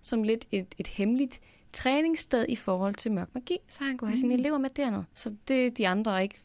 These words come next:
Speaker 1: var så interesserede i, at eleverne skulle lære, det kunne han så tage dem med ned i Himlens Kammer,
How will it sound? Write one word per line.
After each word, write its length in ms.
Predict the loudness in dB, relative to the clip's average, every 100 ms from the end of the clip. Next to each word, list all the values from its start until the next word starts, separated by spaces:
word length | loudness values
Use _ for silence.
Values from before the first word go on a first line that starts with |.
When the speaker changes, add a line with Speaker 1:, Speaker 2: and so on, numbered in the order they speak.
| -2
Speaker 1:
var 120 | -2
så 120 | -2
interesserede 400 | -4 0 2 2
i, 40 |
at 180 | 2 0
eleverne 300 | 0 0 0
skulle 220 | -4 -2
lære, 100 | -2 -4
det 100 | -8
kunne 120 | -4 -4
han 80 |
så 80 | -4
tage 160 | -4 -2
dem 160 | 0 0
med 120 | 2
ned 180 | 2 0
i 240 | 0 -2 -2
Himlens 280 | -2 -2 -2
Kammer, 260 | -2 -2